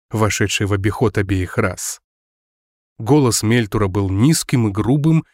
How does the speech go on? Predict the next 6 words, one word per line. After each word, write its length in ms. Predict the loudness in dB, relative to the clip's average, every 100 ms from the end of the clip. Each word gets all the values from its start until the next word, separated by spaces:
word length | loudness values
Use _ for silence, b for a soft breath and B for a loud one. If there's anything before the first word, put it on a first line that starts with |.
| _ -2
и 120 | 2
мало 320 | 4 2 0
чем 240 | 0 0
напоминал 540 | 0 0 0 2 2 2
голос 360 | 2 2 0
переводчика, 920 | -2 0 0 0 -2 -6 -10 -10 -14